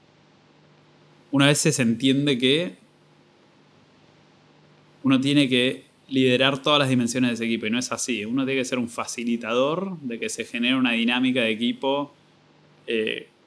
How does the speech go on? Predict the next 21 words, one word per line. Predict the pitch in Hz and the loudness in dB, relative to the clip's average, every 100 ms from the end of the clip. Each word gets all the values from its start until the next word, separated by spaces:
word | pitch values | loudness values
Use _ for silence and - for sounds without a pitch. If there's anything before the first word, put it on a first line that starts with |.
| _ _ _ _ _ _ _ _ _ _ _ | _ _ _ _ _ _ _ _ _ _ _
que | - | -4
ayude | 113 113 131 147 151 143 | -2 0 2 4 4 4
a | 117 | 0
todos | - 143 143 135 | 0 2 4 4
los | 123 110 | 2 0
demás | 113 127 156 160 | -2 2 0 0
a | 123 | -4
ser | 123 117 | -2 0
mejores | 117 131 127 120 | -2 0 0 0
de | |
lo | 113 | 0
que | 113 120 | 0 0
eran | 127 156 170 165 - | 0 -2 -4 -8 -8
y, | 131 113 107 104 101 101 101 - _ _ _ | -4 -2 -2 -2 -4 -6 -8 -16 _ _ _
y | 127 | -8
se | - | -6
ayuden | 113 123 123 | -2 0 0
entre | 113 107 | 0 -4
sí. | - 113 - _ | -6 -6 -8 _
Nosotros | 113 123 127 127 | -14 -6 -4 -2
tuvimos, | 123 120 127 131 127 - | 0 2 4 2 0 -2